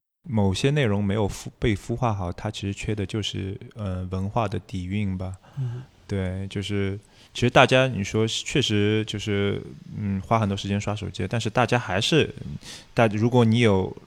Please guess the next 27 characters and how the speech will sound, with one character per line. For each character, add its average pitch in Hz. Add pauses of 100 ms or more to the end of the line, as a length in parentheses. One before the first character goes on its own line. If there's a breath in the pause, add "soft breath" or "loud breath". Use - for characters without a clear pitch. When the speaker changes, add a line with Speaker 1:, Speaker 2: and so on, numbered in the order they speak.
Speaker 1:
让 110
他 113
们 107
喜 -
欢 120
的 110
综 117
艺， 110
他 110
们 113
还 98
是 104
会 117
坐 110
在 101
电 110
视 98
机 110
前、 95
电 117
脑 95
前 92
去 98
看 98
综 101
艺， 98
但 104